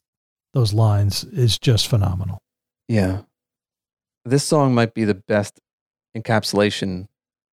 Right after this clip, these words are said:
Speaker 2: in a song about just growing old.
Speaker 1: Yeah.
Speaker 2: <laughs> You know what I mean? In, like, how many words is this? You know, "The hours tick away, they tick away." And "the arrow f-, flies when we dream." The arrow is something,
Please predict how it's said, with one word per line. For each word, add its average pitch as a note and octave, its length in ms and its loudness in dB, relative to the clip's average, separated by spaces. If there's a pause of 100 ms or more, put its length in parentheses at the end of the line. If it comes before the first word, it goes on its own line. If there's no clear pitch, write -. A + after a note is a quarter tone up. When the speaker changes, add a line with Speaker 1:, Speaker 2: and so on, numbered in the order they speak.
(100)
Speaker 2:
in A#2+ 80 -4
a G#2+ 60 -4
song F#2+ 440 0
about F#2 320 0 (760)
just - 180 -10
growing G2 320 0
old. F#2 320 -2 (260)
Speaker 1:
Yeah. D#3 300 0
Speaker 2:
<laughs> C#3 40 -14 (480)
You B2+ 80 0
know B2 80 2
what B2 80 4
I B2 60 4
mean? C3+ 200 4 (480)
In, B2 240 2
like, A#2 260 2
how B2 140 4
many G#2+ 480 2 (100)
words G#2 380 2
is - 140 -8
this? - 360 -6 (520)
You G2 80 -4
know, F#2 200 0
"The G#2 160 0
hours G#2+ 320 2
tick - 220 -4
away, F#2 280 2
they G2 100 0
tick - 240 -8
away." F#2+ 240 2 (420)
And A#2+ 80 -2
"the A#2+ 100 0
arrow B2 440 4
f-, - 100 -6 (420)
flies A2 380 0
when G#2+ 100 -4
we F#2+ 120 -4
dream." G#2+ 500 0
The A2 160 -6
arrow A2+ 380 2
is - 240 -8
something, A2 400 -4